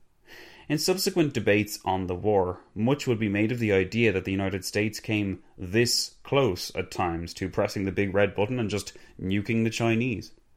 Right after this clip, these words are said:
Yet, while the evidence here seems to point towards a gradual escalation of opinion, it's just as easy to see these moves as window dressing for the true objective, a diplomatic approach. At this moment, John Foster Dulles, now installed in Dean Acheson's old seat as Secretary of State,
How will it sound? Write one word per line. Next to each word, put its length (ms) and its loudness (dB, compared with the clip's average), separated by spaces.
Yet, 260 2
while 220 6
the 120 6
evidence 360 4
here 280 4
seems 400 2
to 100 -4
point 340 0
towards 300 2
a 80 2
gradual 480 2
escalation 600 0
of 100 -8
opinion, 520 -2
it's 420 -6
just 300 -2
as 140 -2
easy 280 2
to 100 -4
see 220 0
these 240 -4
moves 320 -2
as 140 -6
window 360 0
dressing 440 -2
for 420 -2
the 80 -2
true 240 -2
objective, 560 -2
a 100 -2
diplomatic 580 -4
approach. 480 -4
At 180 -2
this 200 -2
moment, 500 -2
John 300 0
Foster 400 0
Dulles, 520 -2
now 260 2
installed 640 4
in 180 0
Dean 220 0
Acheson's 560 -4
old 260 0
seat 300 -2
as 160 -4
Secretary 640 -2
of 80 -8
State, 400 0